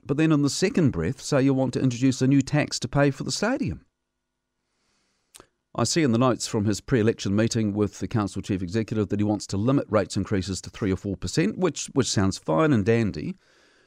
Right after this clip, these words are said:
but is probably unachievable, and would then be completely negated anyway by his new stadium tax. Which is why I'm saying this morning,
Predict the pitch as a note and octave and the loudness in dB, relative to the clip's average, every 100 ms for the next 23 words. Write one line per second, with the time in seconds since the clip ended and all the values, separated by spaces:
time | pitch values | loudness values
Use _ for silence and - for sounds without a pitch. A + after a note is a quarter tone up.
0 | _ _ _ _ B2+ B2+ - E3+ A2+ F#2+ | _ _ _ _ -4 -4 2 2 2 2
1 | G#2+ G2 F#2 A#2+ G#2 D#2 C#2+ B2 _ _ | 2 2 2 2 0 -2 -10 -10 _ _
2 | _ _ _ _ _ _ _ _ _ _ | _ _ _ _ _ _ _ _ _ _
3 | _ - A#2+ C3 C3+ B2 C3+ C3 - D3+ | _ -2 2 4 2 2 2 2 2 2
4 | A#2 A2 A#2+ C3 G#2 G#2+ D3+ F#2+ F2+ G#2 | 2 2 4 2 2 0 2 0 0 0
5 | A2 A#2+ B2 B2+ - E3 F#3+ G2 E2+ - | 0 0 0 -2 -2 -4 -2 -4 -4 -10
6 | - - _ _ _ _ _ _ _ _ | -14 -18 _ _ _ _ _ _ _ _
7 | _ - B2+ A2+ A2+ C#3 E3 F3+ - B2 | _ -2 0 0 -2 0 2 2 2 2
8 | G2+ F#2 - C3+ C3+ C2 G#2 | 2 -2 -2 0 0 -4 -12